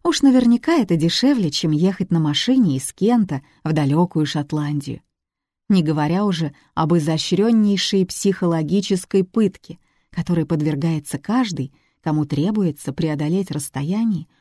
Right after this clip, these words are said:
больше пяти миль в одной машине с Холли и Эшем.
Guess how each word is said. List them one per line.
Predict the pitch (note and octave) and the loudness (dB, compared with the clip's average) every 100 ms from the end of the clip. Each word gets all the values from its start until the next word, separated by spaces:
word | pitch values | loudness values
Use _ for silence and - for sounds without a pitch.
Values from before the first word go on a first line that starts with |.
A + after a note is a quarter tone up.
| - | -6
больше | D#3 G#3+ C#4+ - G#3 | -2 0 0 0 -6
пяти | - D3 - D3 | -4 -6 -2 -2
миль | D3 A3+ A#3 _ _ | 0 0 -2 _ _
в | - | -4
одной | D3+ C#3 D3+ | -2 0 0
машине | C#3 C3 - F#3+ E3+ C3 | -2 -2 -2 0 0 -2
с | - | -10
Холли | - F3 G#3 G#3 G3 - | -4 -2 0 -2 -4 -8
и | D3+ - - | -10 -10 -8
Эшем. | B2+ B2+ - - | -8 -6 -12 -14